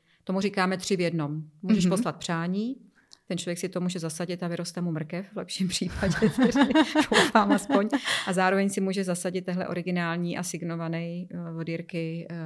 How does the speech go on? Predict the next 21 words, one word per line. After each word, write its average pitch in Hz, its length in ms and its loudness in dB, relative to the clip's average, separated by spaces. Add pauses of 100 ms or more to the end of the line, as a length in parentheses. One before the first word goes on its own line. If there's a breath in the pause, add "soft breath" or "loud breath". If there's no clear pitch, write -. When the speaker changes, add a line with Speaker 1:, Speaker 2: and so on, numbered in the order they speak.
(240)
Speaker 1:
obrázek. 160 520 -6
Speaker 2:
Takže 196 200 2
to 233 80 6
bude 254 160 10
podepsaná 240 500 8
mrkev. 165 280 2
Speaker 1:
Mrkev 165 140 -2
je, 165 160 -8
je - 100 -10
to 170 80 -8
podepsaná. - 400 -4
Speaker 2:
<laughs> - 420 8
Speaker 1:
Ale 175 140 0
to - 80 -12
je 190 100 -6
jeden 180 340 -4
druh 180 220 -12
přáníček. 170 640 -8
My 175 80 -10
jsme 196 140 -10
totiž 214 400 -4